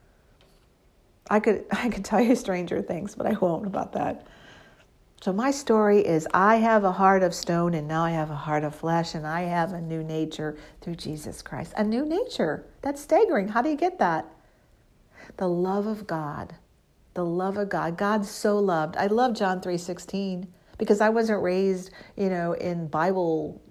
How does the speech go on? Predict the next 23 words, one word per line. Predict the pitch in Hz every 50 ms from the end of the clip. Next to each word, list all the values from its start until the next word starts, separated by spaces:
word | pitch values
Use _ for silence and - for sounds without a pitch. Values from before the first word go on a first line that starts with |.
| - -
I | -
didn't | 180 208 214 202
go | 214 214
to | 202
Bible, | 175 165 156 151 170 180 180 175 165 160 160 - -
um, | - 156 151 156 156 170 - - - - _ _ _ _ - - - -
you | 190
know, | 175 151 151 156 - -
vacation | - 165 - 202 190 185 - 185 170
Bible | 160 156 175 196 185 -
school | - - - - - - - -
<laughs> | - -
when | - 92 - - - 85
I |
grew | - - - 165
up. | 208 - - 90 82 - - - - - - - - - - - - - -
And | - 208
it | 220
said, | 220 240 220 226
"For | - 220
God | 208 226 247 247 262 269 226 -
so | - - - - 220 214 214
loved | 208 196 185 185 185 175 160 147 135 - 165 170 - -